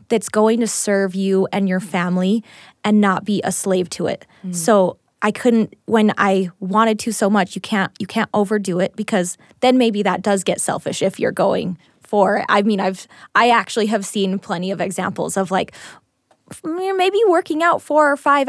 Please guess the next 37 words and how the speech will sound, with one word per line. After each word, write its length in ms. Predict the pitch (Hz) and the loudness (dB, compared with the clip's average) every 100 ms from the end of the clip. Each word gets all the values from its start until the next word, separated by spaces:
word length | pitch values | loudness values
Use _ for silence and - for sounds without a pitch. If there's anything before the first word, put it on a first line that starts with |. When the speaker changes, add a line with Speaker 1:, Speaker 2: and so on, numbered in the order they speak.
| - | 2
Speaker 1:
hours 320 | 262 262 226 | 2 2 0
a 40 | 240 | -2
day, 380 | 277 269 233 - 220 | 0 2 2 0 -2
being 200 | 247 220 | -2 0
away 220 | 214 208 | 0 0
from 220 | 214 220 | 0 -2
your 100 | 196 | -2
kids 300 | 196 226 190 | 0 0 0
is 160 | 185 185 | -4 -6
Speaker 2:
Oh, 120 | 170 | -8
Speaker 1:
kind 260 | - 240 214 | -2 0 2
Speaker 2:
wow. 40 | |
Speaker 1:
of 60 | 208 | 0
not 200 | 240 254 | 0 0
all 100 | 262 | 2
that 200 | 294 285 | 0 0
great. 360 | 269 302 202 277 | 0 0 0 0
You're 100 | 392 | 4
having 240 | 269 190 | 4 2
a 80 | 190 | -2
fun 220 | 180 165 | -2 -4
time, 380 | - 175 160 190 - - _ | -4 -6 -6 -8 -12 -20 _
but 260 | 190 - - - - _ _ _ | 0 0 -6 -20 -20 _ _ _
maybe 240 | 254 277 277 | -2 0 2
that's 220 | 226 220 | 2 2
a 40 | |
little 220 | 180 165 | 0 2
excessive. 500 | 156 - 147 - 165 190 - - - _ _ - | 0 -2 -4 -2 -4 -4 -16 -20 -20 _ _ 0
And 180 | 233 | 2
then 200 | 226 214 214 | 4 2 0
inverse 380 | 240 254 226 214 | 0 2 0 0
of 120 | 196 | -2
that, 280 | 196 190 - | 0 -2 -2
like, 220 | 196 - - | -4 -4 -8
if 180 | 220 | -6
you 300 | 214 226 320 | -4 -2 -2
just 540 | 359 - 190 226 - | -2 0 0 -2 -8